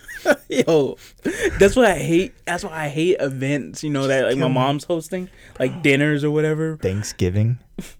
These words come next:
Speaker 2: is the worst <laughs> because I go to the store, like, eight times in two days.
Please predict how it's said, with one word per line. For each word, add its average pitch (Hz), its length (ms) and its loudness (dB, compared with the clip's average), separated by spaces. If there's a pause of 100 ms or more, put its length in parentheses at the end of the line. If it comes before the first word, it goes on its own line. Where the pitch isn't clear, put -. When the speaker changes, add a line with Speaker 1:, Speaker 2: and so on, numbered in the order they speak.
(180)
Speaker 2:
is 120 160 0
the 101 220 4 (220)
worst - 580 -6 (360)
<laughs> - 380 -16
because 107 320 -2
I 104 180 0
go 113 280 2
to 120 100 0
the 117 160 -2
store, 95 540 -4 (540)
like, 98 120 -4 (300)
eight 123 220 -2 (120)
times 104 720 -4 (160)
in 113 220 -2
two 110 220 -2
days. 131 440 -10